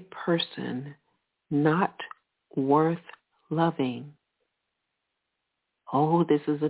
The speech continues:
deep one. Five one five, six zero five, nine seven four six, if you would like to comment on this question. Is there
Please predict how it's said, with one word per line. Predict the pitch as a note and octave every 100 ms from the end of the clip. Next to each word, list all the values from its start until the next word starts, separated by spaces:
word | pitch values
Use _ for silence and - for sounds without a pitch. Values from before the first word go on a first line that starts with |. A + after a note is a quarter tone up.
| D3+
deep | D3 C#3+ B2+
one. | B2 A#2+ B2+ _ _ _ _ _ _ _ _ _
Five | B2 C3+ -
one | D#3 E3+ E3+
five, | - F#3+ G3 F3+ F3 F3 - -
six | C#3+ - - D#3
zero | D3 F3 F3+ F3
five, | E3 E3+ F3+ F3+ F3
nine | C#3+ C#3 D3+ D#3 -
seven | F3 F3 F3 E3 -
four | E3+ E3 -
six, | F3+ F3 - - - - - _
if | D3+ D3 -
you | D3+ D#3+
would | D#3+ D#3 -
like | D3 D3 D3+ _ -
to | - C#3+ - - - -
comment | D3+ D#3 E3 D#3+ C3+ -
on | C#3 C#3 C3+
this | C3+ C#3 -
question. | - - D3 - - B2+ A#2 - - _ _ _ _ _ _ _ _ _ _ _ _ _ _
Is | E3+ F#3 F#3 - -
there | - D#3 E3 D#3+